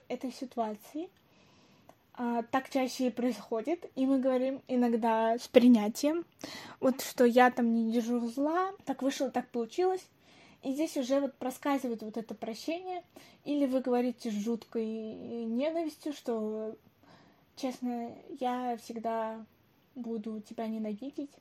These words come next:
за то, что я тебе доверился, а ты моё доверие предал. И повторим ещё раз, ам, эту ц-,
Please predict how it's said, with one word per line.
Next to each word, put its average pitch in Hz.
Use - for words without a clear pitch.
за 233
то, 226
что 220
я 214
тебе 214
доверился, 269
а -
ты 240
моё 226
доверие 214
предал. 262
И 277
повторим 285
ещё 269
раз, -
ам, 240
эту 240
ц-, -